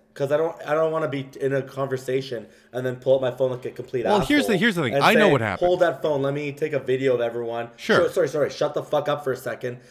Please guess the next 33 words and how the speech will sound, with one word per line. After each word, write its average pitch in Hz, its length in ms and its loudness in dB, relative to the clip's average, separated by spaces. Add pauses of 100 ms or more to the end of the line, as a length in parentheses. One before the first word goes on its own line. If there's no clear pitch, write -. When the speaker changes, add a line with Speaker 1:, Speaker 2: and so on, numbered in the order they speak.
(140)
Speaker 1:
Let 135 100 0
me 143 80 -2
take 139 160 -4
a 127 60 -6
quick 135 240 -6
video 127 180 4
around 117 320 0
me. 98 160 -8 (300)
I 127 120 2
chose 131 280 2
when 131 100 2
I 127 60 4
had 127 80 2
a 127 80 2
moment 131 320 0
when 120 80 -2
I 123 100 2
was 113 120 2
alone 113 420 -2 (240)
to 120 80 -14
take 120 200 -4
that 110 160 0
video, 107 300 -2
so 107 160 -4
I 104 60 0
wasn't 107 240 -6
rude 110 160 -8
to 104 100 -8
anybody. 95 460 -8 (420)
Speaker 2:
Well, 202 140 -4
Chad 180 320 2
was 175 160 2
riding 120 480 2